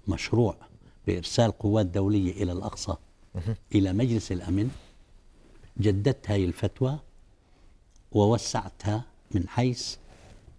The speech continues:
Speaker 1: أضفت كلمة الأقصى، وأن ما ينسحب على القدس ينسحب على الأقصى، وقلت في العنوان: "التدويل أو التهويد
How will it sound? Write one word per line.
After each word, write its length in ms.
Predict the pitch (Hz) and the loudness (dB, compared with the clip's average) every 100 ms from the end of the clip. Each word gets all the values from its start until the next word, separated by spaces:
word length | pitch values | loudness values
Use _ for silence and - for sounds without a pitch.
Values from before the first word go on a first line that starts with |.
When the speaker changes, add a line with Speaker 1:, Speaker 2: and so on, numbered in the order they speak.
| - - | -20 -2
Speaker 1:
أضفت 420 | 101 135 - - | 2 2 0 -4
كلمة 400 | 110 - 131 107 - | -2 2 2 2 -2
الأقصى، 400 | 95 98 - - 80 - _ _ - - - - - - - | -6 -6 -8 -10 -10 -16 _ _ -20 -20 -20 -20 -20 -20 -8
وأن 340 | 92 117 113 107 | -4 0 2 4
ما 160 | 104 | 4
ينسحب 600 | 104 104 - 143 139 101 | 4 2 2 2 2 0
على 200 | 90 90 | 0 0
القدس 440 | 95 - 156 - 143 | 0 2 2 4 2
ينسحب 600 | 104 98 - - 90 85 | 2 2 -2 -6 -6 -4
على 160 | 85 | -4
الأقصى، 380 | 82 - - - - - - _ _ _ - - - - - - - | -4 -8 -10 -10 -12 -14 -20 _ _ _ -20 -20 -20 -20 -20 -8 2
وقلت 540 | 104 95 - 147 - | 2 4 4 4 4
في 80 | - | -2
العنوان: 640 | 107 101 101 117 131 147 139 - _ - - - - - _ _ _ _ - - _ - - - - 107 | 0 2 4 4 4 2 -2 -10 _ -20 -20 -20 -20 -20 _ _ _ _ -20 -20 _ -20 -20 -20 -4 -4
"التدويل 720 | - 117 104 117 127 101 78 - - - - - _ _ - | 0 2 4 6 6 4 2 -10 -20 -20 -20 -20 _ _ 6
أو 160 | 135 170 | 8 8
التهويد 1080 | - - 135 117 110 104 95 90 78 80 | 4 2 4 6 6 8 6 4 0 -6